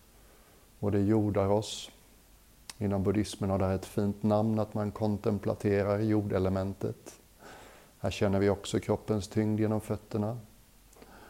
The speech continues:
Vi kontemplaterar inte bara jordelementet utan även vattenelementet. Och lägga märke till hur mjuka och plastiska och anpassningsbara fotsulorna är, hur känsliga de är.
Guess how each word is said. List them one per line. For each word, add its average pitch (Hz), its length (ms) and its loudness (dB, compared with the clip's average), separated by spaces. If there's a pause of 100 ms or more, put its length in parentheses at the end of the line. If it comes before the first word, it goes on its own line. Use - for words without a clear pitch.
(760)
Vi 113 100 -4
kontemplaterar 110 880 2
inte 110 180 -2
bara 104 220 4
jordelementet 101 1000 2
utan 104 260 0
även 98 260 0
vattenelementet. 95 1300 -2 (1040)
Och 101 100 -2
lägga 101 220 4
märke 107 400 2
till 104 160 0
hur 101 80 0
mjuka 104 720 0
och 98 160 -4
plastiska 101 840 -2
och 95 200 0
anpassningsbara 101 1000 0
fotsulorna 101 640 -2
är, 95 120 -4
hur 113 80 -8
känsliga 104 640 -4
de 104 160 -2
är. 101 120 -4